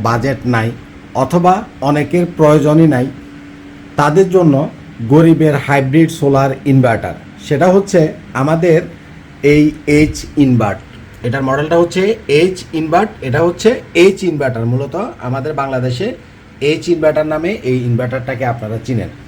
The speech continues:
এই ইনভার্টারটা চমৎকার একটা হাইব্রিড সোলার ইনভার্টার, যেটা সরাসরি সোলার থেকে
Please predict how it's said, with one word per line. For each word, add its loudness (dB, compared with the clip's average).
এই 4
ইনভার্টারটা 0
চমৎকার 0
একটা -2
হাইব্রিড -4
সোলার -2
ইনভার্টার, -2
যেটা 2
সরাসরি 0
সোলার 0
থেকে 0